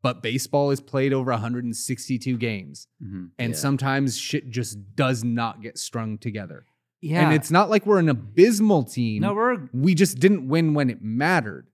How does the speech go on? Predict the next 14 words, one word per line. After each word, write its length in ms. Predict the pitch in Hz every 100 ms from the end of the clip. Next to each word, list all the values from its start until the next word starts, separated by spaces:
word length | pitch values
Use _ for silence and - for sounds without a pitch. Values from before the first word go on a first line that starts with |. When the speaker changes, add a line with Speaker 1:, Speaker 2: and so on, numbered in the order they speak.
| _
Speaker 2:
Yeah. 300 | 165 190 147 - _ _ _
I 100 | 170
saw 220 | 165 240 240
this 180 | 208
thing 220 | - 160 170
where 140 | 143
it's 140 | 123 139
like, 340 | 123 110 - _ _ _ _ _
if 200 | 151 127
you 240 | 123 139 156
would 140 | 170
have 100 | 151
taken 340 | 165 143 151 139
every 500 | 127 135 139 151 151